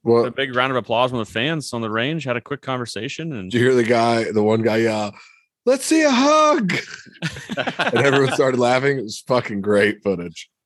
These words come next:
Speaker 2: So, I, I don't know. Brooks is, he's just a douche, but, you know,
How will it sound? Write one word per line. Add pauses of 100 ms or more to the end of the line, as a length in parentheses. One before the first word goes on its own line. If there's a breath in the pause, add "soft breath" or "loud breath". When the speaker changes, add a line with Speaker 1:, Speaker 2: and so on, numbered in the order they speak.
(300)
Speaker 2:
So, (100)
I,
I
don't
know.
Brooks
is, (140)
he's
just
a
douche, (120)
but, (720)
you
know,